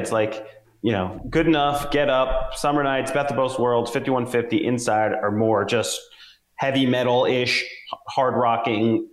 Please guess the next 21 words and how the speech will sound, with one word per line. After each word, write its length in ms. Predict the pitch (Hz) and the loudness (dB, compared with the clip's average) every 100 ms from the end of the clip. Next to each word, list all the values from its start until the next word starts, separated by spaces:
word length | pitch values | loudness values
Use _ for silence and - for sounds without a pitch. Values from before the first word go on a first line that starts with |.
| - | -16
stuff. 460 | - - 110 - - | -8 -2 0 -2 -4
And 140 | 117 120 | -2 0
then 380 | 135 123 120 - _ - | 0 0 -4 -6 _ -2
you 60 | 165 | 0
have 80 | |
almost 360 | 160 170 160 - - - | 2 2 2 0 -6 -6
pop 300 | - 254 254 247 | -2 -2 -2 -2
songs 560 | 156 117 104 104 101 - 127 | 0 2 2 0 -4 -6 -4
in 200 | 120 113 | 0 2
Why 140 | 117 | 0
Can't 180 | 123 131 | 0 -2
This 140 | 127 117 | -2 0
Be 100 | 123 | 0
Love 360 | 117 117 117 - | 2 2 0 -2
and 160 | 107 | -4
Dreams, 520 | 101 127 123 104 117 - - - - | -2 0 2 2 0 -4 -18 -16 -4
and 140 | 117 | 0
then, 120 | 131 135 | 2 2
like, 200 | 135 135 - | 0 -4 -4
a 160 | 131 127 123 | -2 2 4
legitimate 680 | 135 117 135 135 127 139 | 2 2 2 2 2 0